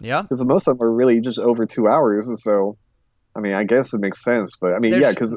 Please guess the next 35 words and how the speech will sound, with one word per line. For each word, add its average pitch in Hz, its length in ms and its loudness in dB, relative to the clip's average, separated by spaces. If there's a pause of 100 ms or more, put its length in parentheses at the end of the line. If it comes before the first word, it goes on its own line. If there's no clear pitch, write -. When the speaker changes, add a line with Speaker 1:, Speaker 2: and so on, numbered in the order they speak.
(160)
Speaker 1:
they 185 140 -6
have 202 160 -4
to 196 100 -6
literally 180 760 -4 (120)
make 151 320 -6
the 151 100 -8
Speaker 2:
Yeah. 98 180 0
Speaker 1:
entire 151 640 -4
s-, - 140 -18 (100)
trilogy 117 720 -10
in 120 200 -12
one 110 200 -14
movie. 92 340 -20 (460)
Speaker 2:
I 104 60 -2
mean, 92 180 -4
yeah. 76 200 -8 (360)
Speaker 1:
So, 120 540 -8 (180)
you 143 80 -10
know, 185 220 -6 (420)
tall 165 240 -4
task, 160 480 -4 (160)
an 113 500 -18
almost 165 400 -6
impossible 139 560 -6
task, 123 480 -8 (400)
and 156 160 -6
basically, 190 560 -4
uh, - 40 -12 (800)
this 226 140 -6
is - 40 -12
the 196 80 -14
thing. 127 260 -10
At 135 60 -12
this 202 160 -10
point, 208 380 -8